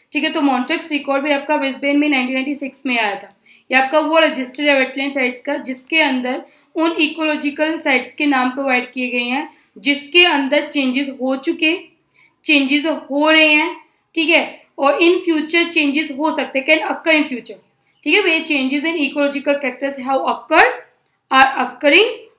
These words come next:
और can occur in future as a result of, किन के reason की वजह से? Because of various anthropogenic activities like pollution, ठीक है, जो anthropogenic activities होती है उससे जो आपका उसके पोल्यूटेंट वगैरह release हो रहे हैं, pollution create हो रहा है,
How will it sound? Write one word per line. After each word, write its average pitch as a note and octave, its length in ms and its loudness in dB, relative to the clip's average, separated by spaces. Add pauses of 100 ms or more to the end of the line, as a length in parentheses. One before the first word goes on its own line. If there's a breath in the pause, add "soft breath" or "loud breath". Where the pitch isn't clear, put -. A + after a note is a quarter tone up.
और D#4+ 340 4
can G4+ 280 10
occur G4 220 2
in F#4+ 180 4
future D#4+ 320 2 (360)
as C#4+ 220 6
a D#4 80 6
result D#4 400 4
of, A#3+ 100 -2 (140)
किन F4 120 2 (100)
के F#4 120 6
reason E4 300 4
की E4+ 80 -2
वजह D4+ 180 -2
से? E4 240 -4 (320 loud breath)
Because E4+ 460 0
of F#4+ 180 -2 (140)
various C#4 400 4
anthropogenic C#4+ 720 -4
activities C#4+ 560 -2
like B3+ 180 -2 (140)
pollution, F4+ 680 0 (360 loud breath)
ठीक E4 100 2
है, F#4+ 80 2
जो D#4+ 100 -2 (120)
anthropogenic D#4 520 -2
activities D4+ 400 -4
होती D#4+ 200 -4
है D#4 60 -4
उससे D4+ 200 -8
जो E4 120 0
आपका D#4 360 0 (300 loud breath)
उसके C#4 260 -2
पोल्यूटेंट D#4 400 2
वगैरह D#4 280 2
release D4 340 0
हो D#4 80 -2
रहे D4 100 0
हैं, D4 80 -4
pollution C#4+ 400 -4
create D4+ 280 -4
हो D4+ 120 0
रहा C#4+ 100 4
है, C#4+ 180 -4